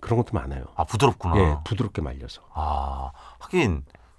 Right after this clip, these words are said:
Speaker 2: 꽤 그 거의 약간 단단하다, 딱딱하다 이런 느낌의 과메기도 예전에 몇 번 먹어본 적이 있는 것 같긴 해요.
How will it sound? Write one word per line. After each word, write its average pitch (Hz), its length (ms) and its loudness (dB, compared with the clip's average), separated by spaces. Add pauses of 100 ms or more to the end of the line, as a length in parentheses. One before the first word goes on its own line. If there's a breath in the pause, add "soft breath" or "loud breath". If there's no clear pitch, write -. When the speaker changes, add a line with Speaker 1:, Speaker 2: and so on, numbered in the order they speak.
(240 soft breath)
Speaker 2:
꽤 220 260 10
그 156 680 4
거의 143 240 8
약간 - 220 4
단단하다, 185 760 8
딱딱하다 220 640 6
이런 226 260 8
느낌의 214 300 6
과메기도 131 400 6
예전에 123 260 6
몇 95 160 4
번 120 120 -2
먹어본 104 340 4
적이 101 160 0
있는 90 180 0
것 85 60 0
같긴 78 200 -4
해요. 80 260 -6